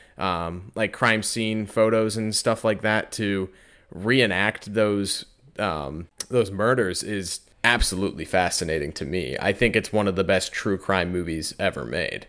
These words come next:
I, I would say it's also one of the best thrillers ever made. I do totally understand what Ben's saying, though, about the pacing and the ending.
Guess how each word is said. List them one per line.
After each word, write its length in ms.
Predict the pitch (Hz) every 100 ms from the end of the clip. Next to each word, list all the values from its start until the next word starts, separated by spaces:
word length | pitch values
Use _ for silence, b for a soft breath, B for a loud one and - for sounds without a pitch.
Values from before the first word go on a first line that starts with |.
| -
I, 180 | 98 -
I 140 | 107
would 140 | 113 101
say 160 | 123
it's 100 | 104 -
also 340 | 107 101 110
one 180 | 98 95
of 120 | 87
the 60 | 85
best 320 | 82 - -
thrillers 460 | - 110 101 87
ever 240 | 80 67 69
made. 380 | 67 65 62 -
I 120 | 120
do 580 | 117 98 131 131 127 120
totally 540 | - 127 123 113 104
understand 400 | 101 95 - 98
what 160 | 90 82
Ben's 240 | 98 98
saying, 320 | - 92 87 82
though, 200 | 80 80
about 420 | 82 80 - -
the 100 | 80
pacing 720 | - - 107 98 107 98 95
and 480 | - 92 87 80 - - -
the 200 | - -
ending. 520 | - 95 65 53 57